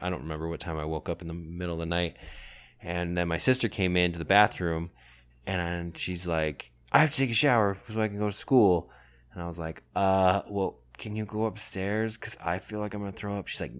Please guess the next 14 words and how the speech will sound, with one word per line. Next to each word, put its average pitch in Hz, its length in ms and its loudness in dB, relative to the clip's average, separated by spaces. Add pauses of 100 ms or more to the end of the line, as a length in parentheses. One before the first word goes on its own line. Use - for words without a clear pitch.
(200)
"No, 92 420 2 (380)
all 95 120 4
my 120 100 4
stuff's 143 260 2
down 95 180 2
here. 92 420 0
You 127 160 6
go 104 120 6
upstairs 78 520 -2
if 80 80 -12
you're 87 100 -8
gonna 82 120 -4
throw 78 260 -2
up." 64 200 -4